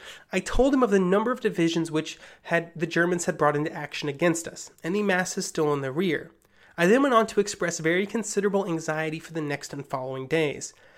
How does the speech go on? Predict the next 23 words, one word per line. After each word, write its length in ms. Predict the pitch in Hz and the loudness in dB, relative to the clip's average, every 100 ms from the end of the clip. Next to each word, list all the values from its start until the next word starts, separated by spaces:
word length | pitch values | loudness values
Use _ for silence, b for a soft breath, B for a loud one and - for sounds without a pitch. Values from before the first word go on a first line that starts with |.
| b | b
The 80 | 196 | -2
Germans 480 | 202 254 254 233 - - - | 4 4 4 2 -2 -10 0
would 200 | 196 202 | 2 2
certainly 360 | - 226 233 247 | 2 2 2 -2
continue 480 | 247 214 214 202 | -2 -2 0 2
their 160 | 190 190 | 4 2
push 440 | 190 - 175 156 - | 2 2 2 0 -2
on 120 | 165 | -2
the 60 | |
next 320 | 156 147 143 - | 0 -2 -4 -4
day, 220 | 160 143 | -2 -2
Friday, 560 | - 190 208 143 139 B B B - | -4 2 2 2 -4 B B B 4
and 80 | |
it 60 | 180 | 8
would 120 | 202 | 8
undoubtedly 600 | 208 220 208 214 226 208 | 6 4 6 6 4 0
continued 640 | 214 208 202 202 196 190 170 | 0 0 2 2 4 2 0
with 120 | 160 | -2
unabashed 460 | 175 190 175 175 | -2 0 0 -2
fury 340 | - 180 160 151 | -4 0 2 2
for 140 | 160 | -2
many 240 | 175 143 135 | -2 -2 -2
days. 540 | 170 160 131 - - | 0 0 -2 -10 -18